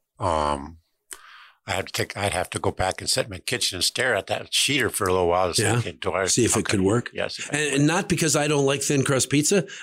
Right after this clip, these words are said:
Speaker 2: I don't generally buy, especially when I know that to wherever I am eating pizza,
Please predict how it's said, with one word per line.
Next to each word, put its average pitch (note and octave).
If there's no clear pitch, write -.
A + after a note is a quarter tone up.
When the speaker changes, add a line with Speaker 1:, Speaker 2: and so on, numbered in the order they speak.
Speaker 2:
I C3+
don't D#3
generally C#3
buy, B2+
especially D#3
when B2
I A#2+
know A#2
that A2+
to A2
wherever B2
I A#2+
am B2
eating A2+
pizza, A2